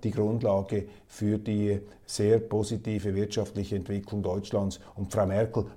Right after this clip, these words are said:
profitierte ja dann ganz massiv davon, hat das rückgängig gemacht und die Quittung für diese, ähm, sozialistische Selbstvernachlässigung,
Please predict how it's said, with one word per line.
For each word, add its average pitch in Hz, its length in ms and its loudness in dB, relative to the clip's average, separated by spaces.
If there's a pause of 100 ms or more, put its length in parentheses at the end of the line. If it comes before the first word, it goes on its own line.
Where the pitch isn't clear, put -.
profitierte 113 680 4
ja 104 140 2
dann 101 160 0
ganz 101 320 -2
massiv 123 500 2 (220)
davon, 127 360 4
hat 107 180 0
das 104 140 -2
rückgängig 127 600 2
gemacht 113 400 0
und 101 160 -4
die 101 100 -4
Quittung 131 540 6 (240)
für 117 240 2
diese, 117 380 0
ähm, 104 480 4 (200)
sozialistische 120 1200 2
Selbstvernachlässigung, 113 1600 0